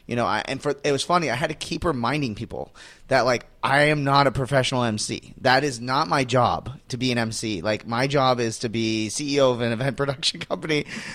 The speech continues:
Maybe you can consider me a professional podcaster or video <laughs> creator or something like that, but I am not a professional M C. So, like,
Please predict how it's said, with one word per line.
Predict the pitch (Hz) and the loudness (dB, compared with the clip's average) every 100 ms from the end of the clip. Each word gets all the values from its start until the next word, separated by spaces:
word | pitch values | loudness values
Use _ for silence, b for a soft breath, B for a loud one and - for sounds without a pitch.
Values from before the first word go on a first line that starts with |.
| B - | B -10
Maybe | 151 165 190 202 | 2 6 8 8
you | 190 | 6
can | 180 | 6
consider | 170 160 160 | 4 4 6
me | 156 | 6
a | 151 | 6
professional | 147 143 135 135 | 4 4 4 4
podcaster | 120 135 131 139 127 - | 2 4 4 4 2 2
or | 131 123 | 2 2
video | 123 127 127 127 135 | 2 0 2 2 2
<laughs> | |
creator | - - 370 - | -2 2 4 4
or | 453 | 4
something | - - 302 | 4 0 -2
like | 247 214 | -2 2
that, | - | 2
but | 139 131 - | 2 0 0
I | 123 147 | 2 2
am | 131 117 117 | 0 -4 -2
not | 123 127 117 | 2 4 4
a | 101 | 0
professional | 123 110 107 113 | -2 0 0 0
M | 107 | -4
C. | 104 120 101 B B B | -4 -6 -6 B B B
So, | - | 6
like, | 160 139 | 8 8